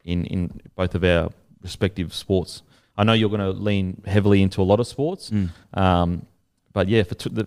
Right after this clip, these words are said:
Speaker 1: in the next twelve months, I want people to look at Bloke in a Bar the same way they look at Fox Sports as a network.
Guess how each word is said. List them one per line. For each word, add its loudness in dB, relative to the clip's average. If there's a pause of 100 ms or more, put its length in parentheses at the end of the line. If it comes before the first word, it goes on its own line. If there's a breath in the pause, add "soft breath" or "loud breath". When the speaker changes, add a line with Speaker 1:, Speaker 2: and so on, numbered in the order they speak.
(100)
Speaker 1:
in 2
the 6
next 0
twelve -4
months, -6
I -4
want -4
people -6
to -4
look -4
at -6
Bloke 2
in -6
a -6
Bar 0
the -4
same 0
way 6
they 6
look 2
at -8
Fox -4
Sports -2 (640 loud breath)
as 0
a -4
network. -4